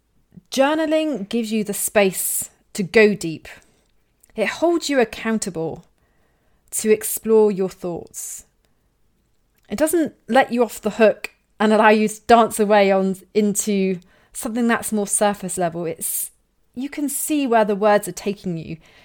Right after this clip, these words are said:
You can feel when you're pulling back. So this week, allow yourself to contemplate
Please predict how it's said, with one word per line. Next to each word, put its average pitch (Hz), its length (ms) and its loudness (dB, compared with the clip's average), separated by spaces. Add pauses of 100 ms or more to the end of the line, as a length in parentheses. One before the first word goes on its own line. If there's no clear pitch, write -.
You 269 100 -12
can 311 180 -4
feel 311 500 0
when 226 180 2
you're 202 120 2
pulling 196 360 -4
back. - 560 -6 (3750)
So 220 180 0
this 285 320 -4
week, - 480 -4 (1000)
allow 277 400 2
yourself 269 520 0
to 196 80 -8
contemplate 196 840 -4